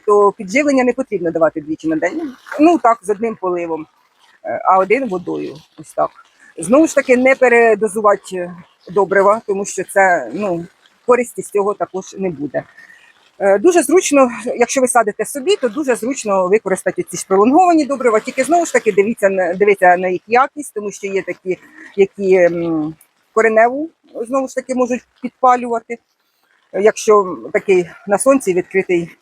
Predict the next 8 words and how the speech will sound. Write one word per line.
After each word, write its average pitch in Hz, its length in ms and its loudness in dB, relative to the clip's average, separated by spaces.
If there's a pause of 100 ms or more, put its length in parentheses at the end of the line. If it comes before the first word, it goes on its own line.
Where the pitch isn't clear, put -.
е, 147 140 -6 (560)
ой, 147 200 -2 (320)
і 180 200 2
маленький 185 400 0
ду-, 170 240 -4
досить 165 360 -6
горщик. 147 380 -8 (600)
Ну, 381 100 2